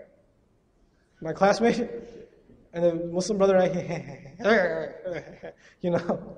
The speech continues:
no, it's not like that. Al-kafir in the Quran is a very important term to understand. First of all, terms in the Quran are not universal, meaning one term can mean different things in different places in the Quran depending on the context. Okay?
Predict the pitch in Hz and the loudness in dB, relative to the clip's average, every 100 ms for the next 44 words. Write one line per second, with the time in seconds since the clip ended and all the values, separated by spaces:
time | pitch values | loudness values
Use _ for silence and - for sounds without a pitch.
0 | - - _ _ 170 180 151 - 175 160 | -20 -20 _ _ 0 2 2 0 -2 0
1 | 156 156 127 117 - _ _ _ _ _ | -2 -4 -8 -10 -16 _ _ _ _ _
2 | _ _ 190 202 185 190 247 240 240 220 | _ _ 0 2 2 4 6 6 4 4
3 | 196 190 - 175 202 160 139 233 262 220 | 0 -2 -2 -6 -2 -4 2 6 6 6
4 | 151 135 175 170 - 147 139 135 143 135 | -2 -6 -6 -8 -8 -12 -14 -14 -16 -18
5 | - _ _ 233 294 254 220 220 214 233 | -20 _ _ 4 4 4 4 4 4 0
6 | 208 214 202 196 208 214 185 185 190 185 | 0 -2 -4 -4 -2 0 2 0 2 4
7 | 170 - - - - _ _ - _ _ | 4 2 -2 -10 -16 _ _ -20 _ _
8 | _ - 190 233 196 240 233 226 220 202 | _ -2 2 4 6 4 4 0 0 -2
9 | 208 196 226 233 202 175 165 180 175 165 | 0 2 2 2 -2 -2 -2 -4 -6 -10
10 | 151 151 143 147 143 170 175 165 180 180 | -10 -10 -10 -12 -12 -8 -8 -4 -2 -2
11 | 175 170 170 143 - - _ _ _ - | -2 -4 -8 -10 -12 -20 _ _ _ -20
12 | 156 | -20